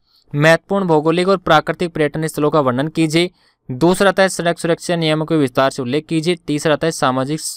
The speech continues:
स्वच्छता में विद्यार्थी क्या क्या भूमिका निभा सकता है, ठीक है। तो इसके बारे में आपको ये बताना होगा। तो ये पेपर दोस्तों आपका क्या हो चुका है, कंप्लीट हो चुका है। यहाँ पे आपको क्या लिखना होगा, आंसर की लिखना होगा।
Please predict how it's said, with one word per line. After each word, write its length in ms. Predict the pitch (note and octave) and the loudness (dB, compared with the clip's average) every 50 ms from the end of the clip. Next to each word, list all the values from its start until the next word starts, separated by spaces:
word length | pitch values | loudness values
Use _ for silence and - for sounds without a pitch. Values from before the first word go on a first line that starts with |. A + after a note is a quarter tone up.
| - _ _ _ | -14 _ _ _
स्वच्छता 460 | - - D3+ D3+ - E3 D#3+ E3 D#3+ | -2 0 0 0 0 -2 0 0 0
में 140 | D#3+ E3 E3 | 0 0 -2
विद्यार्थी 600 | D3 B2 A#2+ B2+ C3 C3+ D3 - - E3 E3 E3+ D#3+ - _ _ _ _ - | -2 -2 0 2 0 0 0 -2 -4 -4 -4 -4 -6 -8 _ _ _ _ -4
क्या 100 | - D3+ | -2 -2
क्या 200 | D3 - - F3+ E3 D#3 - _ _ - | -2 0 -2 -2 -2 -2 -10 _ _ -12
भूमिका 420 | C3+ C3+ C3+ C#3+ D3+ D3+ E3+ E3+ | -6 -4 -2 -2 -2 0 0 0
निभा 300 | D#3+ C#3+ B2+ A#2+ B2+ C#3 | 0 -2 -2 0 0 0
सकता 360 | C#3+ - - A#2 _ - - A#2 | 0 -2 -6 -8 _ -8 -6 -4
है, 200 | C3 A#2 F#2+ - _ _ _ _ _ _ _ _ _ _ _ - | -4 -4 -4 -6 _ _ _ _ _ _ _ _ _ _ _ -4
ठीक 140 | F#3 F3 | -2 0
है। 140 | F#3 D3+ - | 0 0 0
तो 120 | - E3+ F3 | -2 -2 -2
इसके 220 | F3+ - - G3+ | -2 0 0 2
बारे 220 | F#3 E3 D#3 E3 | 2 4 2 2
में 100 | E3 E3 | 2 -2
आपको 220 | D3+ C#3+ - - E3 | -2 -2 -2 -4 -2
ये 80 | D#3+ | -2
बताना 360 | D#3 C#3 B2 A#2+ - A#2 A#2 A#2 | 0 -2 -2 -2 -2 -4 -2 -2
होगा। 220 | A#2 A#2+ A2+ G#2+ _ _ _ _ _ - | 0 0 -2 -2 _ _ _ _ _ -4
तो 60 | E3+ | -2
ये 80 | F3+ F#3+ | 0 2
पेपर 260 | F#3+ G3+ F#3 G3 F#3 | 2 2 0 0 -2
दोस्तों 280 | E3+ F#3 F3 - F#3+ F3 | -2 -2 -2 0 0 0
आपका 140 | E3+ F3 | 0 -2
क्या 140 | E3 - F3 | -4 -2 -2
हो 60 | E3+ | -2
चुका 200 | E3 - E3 D#3+ | 0 -2 -2 -4
है, 60 | F3+ - | -4 -2
कंप्लीट 360 | - D#3+ D3 C#3+ D3+ D#3+ E3+ E3+ | -2 -2 -2 0 0 0 0 2
हो 100 | E3+ E3 | 0 0
चुका 220 | - F#3+ F3 F#3+ | 0 0 0 0
है। 60 | F3 | 2
यहाँ 320 | D3+ C#3+ C3+ C#3+ D3+ E3 E3 | 2 2 2 2 0 -2 0
पे 100 | - E3 | 0 0
आपको 260 | D3+ D3+ - - D#3 | 0 0 -2 -4 -6
क्या 140 | - D#3 D3+ | -4 -4 -4
लिखना 240 | D3+ D3 D3 D3 | -4 -4 -4 -4
होगा, 200 | C#3+ D3 E3+ F#3 - _ _ _ _ - | -2 0 -2 -2 -4 _ _ _ _ -4
आंसर 340 | - B2 C3 C3+ - - C#3+ | -2 -2 -2 -2 -2 -4 -6
की 120 | C3+ C3+ C3 | -4 -2 -2
लिखना 300 | A#2+ A2+ - A2+ A2 G#2+ | -4 -4 -4 -4 -2 0
होगा। 260 | A2+ B2+ B2+ A2 | 0 0 0 -2